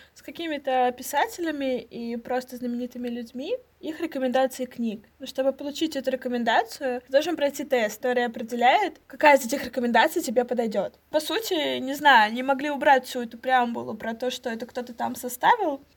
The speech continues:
и тупо сделать тест, который говорит тебе, какую книжку <laughs> прочитать.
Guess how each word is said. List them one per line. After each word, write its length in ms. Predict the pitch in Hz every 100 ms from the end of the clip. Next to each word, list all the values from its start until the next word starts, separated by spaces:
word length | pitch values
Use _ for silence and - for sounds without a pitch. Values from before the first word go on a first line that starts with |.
| -
и 60 | 320
тупо 240 | 359 359
сделать 360 | 330 277 349 254
тест, 280 | 262 403 -
который 300 | 330 302 294
говорит 320 | 254 247 254
тебе, 160 | 254 247
какую 240 | 240 254
книжку 320 | 254 285 - 311
<laughs> 0 |
прочитать. 880 | 294 415 - - - - - -